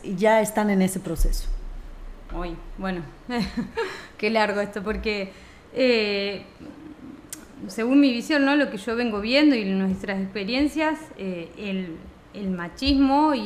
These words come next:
Speaker 2: y la mujer sumisa está a la, a lo largo de todo, de toda América, de toda Latinoamérica, yo creo que hasta a nivel mundial, ¿no?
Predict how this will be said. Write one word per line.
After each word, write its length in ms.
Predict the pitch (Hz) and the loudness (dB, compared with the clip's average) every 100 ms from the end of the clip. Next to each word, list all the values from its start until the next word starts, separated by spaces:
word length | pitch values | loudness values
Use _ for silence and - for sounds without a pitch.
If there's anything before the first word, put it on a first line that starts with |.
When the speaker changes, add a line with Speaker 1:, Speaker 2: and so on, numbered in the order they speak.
| 196 185 180 175 170 - | -2 -2 -2 -4 -6 -8
Speaker 2:
y 60 | 202 | -6
la 100 | 180 | -4
mujer 300 | 190 190 254 | -4 -2 -4
sumisa 680 | 233 240 214 262 269 294 302 302 - - | -4 -6 -2 -2 2 2 2 -2 -16 -14
está 240 | 190 202 208 | -8 0 0
a 20 | |
la, 160 | 202 196 | 2 0
a 40 | |
lo 140 | 185 175 | 0 0
largo 240 | 202 190 | 0 0
de 60 | 180 | -2
todo, 380 | 202 196 170 170 180 | -2 -2 -4 -8 -10
de 100 | 185 | -2
toda 220 | 269 226 | 0 0
América, 420 | 196 170 165 185 | -2 -6 -6 -6
de 100 | 185 | -6
toda 180 | 208 240 | -2 -2
Latinoamérica, 800 | 202 196 190 196 240 247 185 165 170 - - | -2 -4 -6 -4 -4 -4 -6 -6 -12 -16 -12
yo 60 | |
creo 160 | 202 202 | -10 -8
que 80 | 196 | -8
hasta 220 | 180 - | -8 -8
a 40 | 196 | -6
nivel 240 | 202 220 | -4 -4
mundial, 380 | 214 220 214 190 | -4 -4 -4 -4
¿no? 140 | 220 | -8